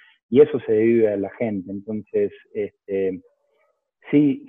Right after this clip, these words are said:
sí, el tema, eh, el tema es importante, el tema de armar equipo, de tener buena gente, de poder cuidarlos. Y, y la verdad que es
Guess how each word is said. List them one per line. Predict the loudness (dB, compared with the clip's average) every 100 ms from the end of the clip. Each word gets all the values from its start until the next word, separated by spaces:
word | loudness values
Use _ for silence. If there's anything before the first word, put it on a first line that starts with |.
| 0
sí, | 4
el | 4 2
tema, | 0 2 -2 -4 -6
eh, | -8 -8 -8
el | -8 -4
tema | -2 0 -2
es | -6
importante, | -12 -12 -14 -12 -10 -8 -8
el | -8 -6
tema | -4 -4
de | -6
armar | -8 -8 -10
equipo, | -8 -10 -6 -2
de | -2 -4
tener | -8 -8 -8
buena | -8 -8 -10 -4
gente, | -4 -4 -4 -4
de | -4
poder | -4 -6 -6 -6
cuidarlos. | -4 -2 -4 -4 -6 -8 _ _ -20 _ _ _ _
Y, | -8 -4 -4 -4 -6 -8 -12 -20 _
y | -12 -8
la | -4
verdad | 0 2 4
que |
es | 4